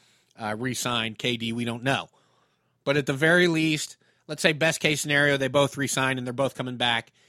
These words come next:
in twenty twenty-one, or twenty twenty, sorry. Do you use this year, do you sell out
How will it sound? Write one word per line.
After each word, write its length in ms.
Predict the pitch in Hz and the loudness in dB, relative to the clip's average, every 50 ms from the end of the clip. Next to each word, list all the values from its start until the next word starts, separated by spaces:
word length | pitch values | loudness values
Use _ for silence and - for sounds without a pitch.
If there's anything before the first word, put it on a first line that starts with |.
| _ _ _ _ | _ _ _ _
in 300 | - 127 123 120 113 113 | -10 -8 -8 -8 -8 -10
twenty 300 | - - 147 127 123 120 | -6 -2 -2 -2 -2 -2
twenty-one, 480 | - - 120 113 110 110 98 85 80 - _ _ _ _ _ _ | -4 -6 -8 -8 -8 -10 -12 -14 -18 -20 _ _ _ _ _ _
or 80 | - 117 | -12 -8
twenty 240 | - - 151 139 | -4 0 0 0
twenty, 280 | 127 - 139 107 92 82 | 0 -2 -4 -6 -6 -10
sorry. 340 | - - 110 98 73 85 - _ _ _ _ _ _ _ _ _ _ _ _ _ _ _ _ _ _ _ _ _ _ _ _ _ _ _ _ _ _ _ _ _ _ _ _ _ _ _ _ _ _ _ _ _ _ _ _ _ _ _ _ _ _ _ _ _ _ _ _ _ _ _ - 147 135 131 _ _ | -12 -12 -12 -10 -12 -14 -18 _ _ _ _ _ _ _ _ _ _ _ _ _ _ _ _ _ _ _ _ _ _ _ _ _ _ _ _ _ _ _ _ _ _ _ _ _ _ _ _ _ _ _ _ _ _ _ _ _ _ _ _ _ _ _ _ _ _ _ _ _ _ _ -20 -20 -20 -20 _ _
Do 160 | - 185 175 | -6 -4 -4
you 200 | 170 165 180 180 | -4 -4 -4 -4
use 540 | 170 156 151 175 220 247 262 269 254 220 202 | -4 -4 -2 0 0 2 2 2 0 0 -2
this 260 | 190 220 208 - - | -4 -4 -4 -4 -6
year, 600 | 160 160 175 190 180 175 160 156 151 143 139 135 - _ _ _ _ _ _ _ - | -8 -6 -4 0 0 0 0 0 0 -2 -4 -6 -10 _ _ _ _ _ _ _ -10
do 120 | 143 151 | -4 -2
you 160 | 180 180 180 160 | 0 0 0 0
sell 440 | - - - - 214 220 233 226 - - | -2 -2 0 2 2 2 2 0 0 0
out 440 | 175 165 151 135 131 - - - | 2 2 2 0 -2 -6 -12 -20